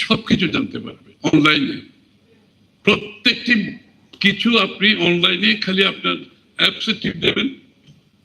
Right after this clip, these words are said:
everything will be there। এই যে ই গভর্নেন্সের কনসেপ্ট আমরা দলে নিয়ে আসছি এখন। আপনি যদি দলে আনতে না পারেন, আপনি সরকারে গিয়ে কি ই গভর্নেন্স করবেন? আপনি তো আমার দলের মধ্যে আগে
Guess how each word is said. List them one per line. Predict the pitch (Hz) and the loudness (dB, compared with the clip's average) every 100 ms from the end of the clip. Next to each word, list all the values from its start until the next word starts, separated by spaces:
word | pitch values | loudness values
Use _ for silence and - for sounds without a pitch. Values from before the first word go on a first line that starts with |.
| - | -2
everything | 196 208 - 202 175 | 0 2 2 0 0
will | - | 0
be | - - | 0 0
there। | - - - _ _ _ _ - | -2 -4 -16 _ _ _ _ -2
এই | - | 0
যে | 247 - | 0 4
ই | 269 269 | 6 6
গভর্নেন্সের | 254 - 240 233 233 226 196 | 2 2 4 2 2 0 0
কনসেপ্ট | 185 214 202 | 0 0 0
আমরা | 180 196 - | 0 2 4
দলে | 185 185 175 | 6 6 4
নিয়ে | 160 139 | 4 2
আসছি | - - - | -2 -10 -12
এখন। | - - _ _ _ _ _ - - | -14 -20 _ _ _ _ _ -4 -2
আপনি | - 202 | 2 4
যদি | 220 175 | 4 6
দলে | 202 220 233 | 6 8 6
আনতে | 226 269 254 | 4 2 2
না | 226 202 | 2 2
পারেন, | 185 147 - - - _ - 185 | 2 2 -2 -10 -16 _ -6 0
আপনি | 202 - | 2 2
সরকারে | 247 214 240 247 | 2 2 4 4
গিয়ে | 247 240 - | 4 2 4
কি | 220 214 - - 190 | 4 2 -4 0 0
ই | - | 2
গভর্নেন্স | 175 170 156 135 - | 2 4 4 2 0
করবেন? | 131 - - - - - - | -2 -2 -6 -14 -20 -8 -4
আপনি | - - | -2 0
তো | 220 | 2
আমার | 220 214 185 | 4 4 4
দলের | 190 196 | 6 6
মধ্যে | 202 190 | 6 4
আগে | 220 | 2